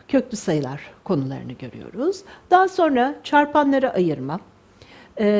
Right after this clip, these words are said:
denklemler yine en temel konularımızdan. Birinci dereceden bir bilinmeyeni denklemler, birinci dereceden iki bilinmeyeni denklemler ve, e, ikinci dereceden denklemler olmak üzere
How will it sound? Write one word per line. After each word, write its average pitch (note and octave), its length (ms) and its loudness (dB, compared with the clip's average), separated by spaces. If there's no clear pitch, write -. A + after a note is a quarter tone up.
denklemler C4+ 720 4
yine A3+ 180 4
en C4 380 2
temel F3 360 -2
konularımızdan. D3 960 -4
Birinci C#4+ 380 2
dereceden A#3 560 2
bir C4+ 160 0
bilinmeyeni F#3+ 580 0
denklemler, D#3+ 760 -6
birinci C4+ 340 0
dereceden B3+ 500 0
iki B3 220 -6
bilinmeyeni F3 560 -2
denklemler E3+ 1040 -2
ve, G#3 200 0
e, G#3+ 180 4
ikinci C4+ 440 0
dereceden F3 520 0
denklemler G3+ 600 0
olmak A3+ 340 0
üzere E4+ 260 -4